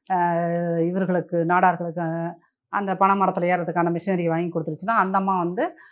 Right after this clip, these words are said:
அவங்க வந்து நாடார்களை முன்னேற்றுவதற்காக பாடுபடுகிறார். ஆனா சீமான் பாவம், அவர் ஒரு நாள் வந்து, அஹ், மரத்துல இதை கட்டிக்கிட்டு அவர் ஏறி ஒரு கல்லிறக்கின போராட்டத்தை நடத்தினா,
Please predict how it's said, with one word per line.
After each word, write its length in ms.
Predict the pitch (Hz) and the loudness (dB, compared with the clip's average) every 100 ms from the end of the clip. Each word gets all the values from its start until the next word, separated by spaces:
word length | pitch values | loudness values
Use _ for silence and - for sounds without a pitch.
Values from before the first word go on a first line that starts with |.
| _ | _
அவங்க 280 | - 214 214 | 2 2 2
வந்து 240 | 196 196 202 | 0 0 0
நாடார்களை 840 | 185 190 180 180 180 175 165 165 | 2 2 2 0 -2 -2 -2 -2
முன்னேற்றுவதற்காக 840 | 165 190 208 190 180 175 165 170 165 | -2 0 0 0 -4 -4 -2 -2 0
பாடுபடுகிறார். 560 | 170 170 165 165 165 165 _ _ _ | 0 0 -2 -4 -6 -6 _ _ _
ஆனா 160 | - 285 | 0 2
சீமான் 480 | 285 294 277 262 269 | 4 2 4 4 6
பாவம், 260 | 233 247 | 6 8
அவர் 200 | 226 220 | 6 4
ஒரு 260 | 262 214 240 | 2 0 0
நாள் 280 | 226 262 269 | 2 2 4
வந்து, 560 | 220 220 254 330 349 - _ _ | 2 0 -2 -2 -4 -10 _ _
அஹ், 220 | 226 226 | -2 0
மரத்துல 680 | 226 226 226 220 208 202 190 190 | 4 4 6 4 4 2 0 -2
இதை 180 | 202 202 | -2 -2
கட்டிக்கிட்டு 340 | 190 185 226 | -2 -2 0
அவர் 220 | 220 196 | 2 0
ஏறி 560 | 190 185 180 220 220 196 | -2 -4 -2 0 0 -2
ஒரு 140 | 180 185 | -2 -2
கல்லிறக்கின 480 | 190 196 190 175 | 0 0 -2 -4
போராட்டத்தை 460 | 165 175 175 175 147 | -2 -2 -2 -4 -8
நடத்தினா, 540 | 135 131 196 139 180 | -12 -14 -18 -16 -16